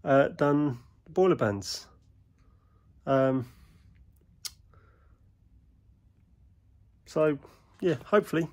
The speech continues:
they'll be good. So that was the lining pen done three times, uh, one for the red, one for each of the whites. Left it to dry in between each,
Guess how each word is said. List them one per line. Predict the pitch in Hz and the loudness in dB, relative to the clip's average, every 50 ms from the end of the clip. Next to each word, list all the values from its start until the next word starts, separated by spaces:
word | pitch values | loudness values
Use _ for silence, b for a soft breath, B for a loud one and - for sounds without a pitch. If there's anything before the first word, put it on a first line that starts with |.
| - _ _ _ _ b b b b b b b b b b b _ | -16 _ _ _ _ b b b b b b b b b b b _
they'll | - 165 | 0 0
be | - 131 | 0 0
good. | 135 - 110 104 - | -2 -4 -4 -4 -4
So | - - | 0 0
that | 147 160 - | 2 2 0
was | 131 113 | -2 -2
the | 131 | 2
lining | 135 165 180 180 170 160 151 | 4 6 8 8 8 6 4
pen | - 151 160 156 156 156 143 123 - - | 6 6 6 6 6 4 2 0 -2 0
done | - 131 123 123 | 2 2 2 2
three | 120 - - 147 135 123 | -2 0 0 2 2 2
times, | - - 120 113 107 107 107 - - - | 2 2 2 2 2 0 -2 -4 -4 0
uh, | 143 131 120 117 | 2 2 2 4
one | 110 127 127 123 120 | 4 4 4 4 2
for | - - 117 | -2 -2 -4
the | 120 | 0
red, | 127 185 196 196 190 - - - | 2 4 6 6 4 4 2 0
one | 131 117 113 | 0 0 0
for | 110 - 123 113 - - - 143 | -2 -6 -12 -12 -12 -10 -4 -4
each | 131 123 - - | -4 -4 -4 -6
of | 113 | -6
the | 107 | -4
whites. | 107 120 120 107 107 - - - - b b b b b b b b b b b b b b b b b _ _ | 0 0 0 0 0 -6 -18 -20 -20 b b b b b b b b b b b b b b b b b _ _
Left | - 139 127 - | 0 0 0 0
it | - 131 | -6 -14
to | - | -14
dry | 107 - - 131 123 123 117 | -8 0 2 4 4 6 4
in | 117 117 | 2 0
between | 117 113 - - 107 104 | -2 -4 -4 -2 0 0
each, | 117 - - - - | -2 -4 -6 -12 -14